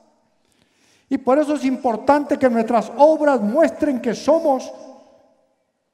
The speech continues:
discípulos de Jesús, nuestras buenas acciones. Y termino con esto.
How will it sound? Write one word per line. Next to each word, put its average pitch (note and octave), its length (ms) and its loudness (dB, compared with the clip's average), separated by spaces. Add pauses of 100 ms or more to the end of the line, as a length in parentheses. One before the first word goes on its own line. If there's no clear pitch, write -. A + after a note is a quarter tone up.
(140)
discípulos F3+ 680 -8
de D#3+ 100 -4
Jesús, D#3+ 640 -12
nuestras E3 480 -10
buenas F3+ 360 -8
acciones. C#3+ 720 -18 (2000)
Y C4 100 2
termino D4 480 2
con C4 180 0
esto. - 340 -10